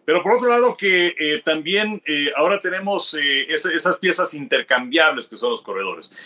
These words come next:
Es muy difícil que les des un segundo contrato, después del contrato de novato, si tú tienes una buena línea ofensiva, entonces, bueno, pues se te va este jugador que te va a cobrar no sé cuánto dinero y entonces traes a uno joven, uno que viene de la universidad,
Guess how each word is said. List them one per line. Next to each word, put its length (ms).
Es 100
muy 180
difícil 600
que 100
les 140
des 180
un 140
segundo 560
contrato, 520
después 220
del 120
contrato 420
de 100
novato, 540
si 180
tú 100
tienes 240
una 180
buena 280
línea 300
ofensiva, 600
entonces, 540
bueno, 320
pues 160
se 140
te 160
va 100
este 220
jugador 420
que 80
te 140
va 80
a 60
cobrar 280
no 80
sé 140
cuánto 320
dinero 400
y 140
entonces 500
traes 320
a 120
uno 280
joven, 460
uno 160
que 80
viene 220
de 60
la 100
universidad, 680